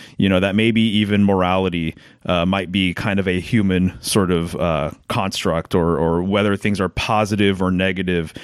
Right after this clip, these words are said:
that's more of a, like, a human way of sort of looking at things. Um, maybe perhaps even more important than that, that things are actually just balanced here, you know, that there's a, a grand balance, you know, to the cosmos and to the universe. So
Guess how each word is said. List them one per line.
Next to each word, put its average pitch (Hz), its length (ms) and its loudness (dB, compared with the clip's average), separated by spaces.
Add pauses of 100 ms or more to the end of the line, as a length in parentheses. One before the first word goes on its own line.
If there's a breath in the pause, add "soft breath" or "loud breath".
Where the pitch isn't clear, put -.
(140 loud breath)
that's 101 220 -2
more 110 160 4
of 101 80 0
a, 90 140 0
like, 85 260 -4
a 92 100 -2
human 98 400 2
way 87 220 2
of 82 100 -2
sort 87 220 0
of 78 100 -6
looking 82 260 -4
at 67 160 -6
things. 71 400 -10 (440 loud breath)
Um, 82 420 0 (120)
maybe 113 280 2
perhaps 117 420 -2
even 110 200 0
more 107 140 4
important 104 380 -2
than 101 100 -2
that, 87 260 -2
that 85 300 -2 (120)
things 123 220 2
are 110 60 2
actually 104 240 -2
just 90 200 -8
balanced 82 460 -4
here, 67 260 -8 (360 loud breath)
you 92 120 2
know, 87 140 2
that 87 140 0
there's 87 280 0
a, 80 300 0
a 85 80 0
grand 95 380 0
balance, 85 680 -6
you 92 120 0
know, 82 120 0
to - 100 -4
the 95 100 -2
cosmos 85 540 -2
and 85 120 -4
to - 60 -2
the 82 120 -4
universe. 76 420 -4
So 78 260 -2